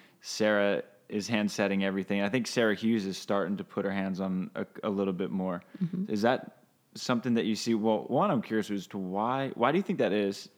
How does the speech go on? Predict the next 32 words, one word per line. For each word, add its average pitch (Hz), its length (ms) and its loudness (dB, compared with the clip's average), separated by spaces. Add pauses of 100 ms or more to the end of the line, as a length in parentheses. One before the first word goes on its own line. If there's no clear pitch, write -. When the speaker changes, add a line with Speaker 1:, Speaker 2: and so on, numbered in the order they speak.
Speaker 1:
that 104 160 -2
women 107 280 2
are 104 40 4
a 101 60 2
little 101 160 2
bit 104 80 0
more 98 160 0
hesitant 95 560 -2 (240)
to 101 120 -8
hand 95 280 -2
set? - 320 -4
And 95 200 -4
two, 139 280 2
do 101 80 4
you 98 60 4
think 101 160 0
that's 95 180 0
a 98 40 -4
direction 95 540 -2
that 92 240 -4 (260)
the 98 60 -6
women's 110 360 4
game 101 200 2
is 95 100 0
going, 95 300 0
is 87 140 -4
that 92 120 0
it's 90 180 -4
a - 20 -6
little 95 180 0
bit 90 140 -2
more 95 340 -2